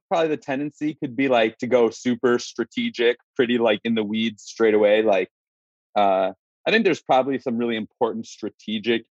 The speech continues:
areas that a lot of businesses are, are neglecting. One that comes to mind is, like,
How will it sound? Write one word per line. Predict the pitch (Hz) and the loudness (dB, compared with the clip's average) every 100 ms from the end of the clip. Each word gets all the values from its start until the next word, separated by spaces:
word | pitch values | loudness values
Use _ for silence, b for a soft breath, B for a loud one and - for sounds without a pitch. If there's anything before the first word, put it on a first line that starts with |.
| - | 0
areas | 107 107 107 110 110 - _ _ _ - | 2 2 2 2 -2 -6 _ _ _ -2
that | 110 | 0
a | 107 | 2
lot | 101 101 | 2 2
of | 101 90 | 2 0
businesses | 107 101 107 - 104 98 - | -2 -2 -6 0 0 0 -2
are, | 101 95 - _ _ - | -2 -2 -4 _ _ -2
are | 117 | 0
neglecting. | 113 98 110 98 - 113 117 | 0 0 0 0 0 -2 -2
One | 101 | -4
that | 101 | -4
comes | - 101 | -6 -8
to | - | -4
mind | 101 92 98 | -2 -2 -4
is, | 95 | -4
like, | 92 | -4